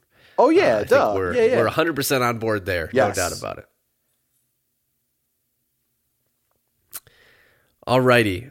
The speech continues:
Speaker 2: Last up for me is that we got a look, uh,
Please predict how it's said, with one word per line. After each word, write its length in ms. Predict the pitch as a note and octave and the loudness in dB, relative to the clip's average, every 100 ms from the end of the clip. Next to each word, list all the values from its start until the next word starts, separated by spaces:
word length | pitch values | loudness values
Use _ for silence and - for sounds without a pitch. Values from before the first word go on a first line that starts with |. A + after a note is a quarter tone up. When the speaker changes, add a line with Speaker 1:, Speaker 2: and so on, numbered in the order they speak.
| - | -4
Speaker 2:
Last 400 | B2 C3+ D3 - | -2 0 -2 -2
up 140 | C#3 | -4
for 140 | - B2 | -4 -4
me 440 | A#2+ A#2 G2+ G2 | 0 0 -2 -6
is 360 | - A2+ A2 G2+ | -4 -4 -4 -2
that 220 | A#2 A2 | -2 -2
we 120 | A2+ | -4
got 340 | A2+ B2 A#2+ - | 0 2 2 0
a 140 | B2 A#2 | -4 -4
look, 500 | G#2+ C#3 D3 - - | -2 -2 -2 -8 -12
uh, 520 | - A#2+ G#2+ G2+ G#2+ | -4 -2 0 0 -2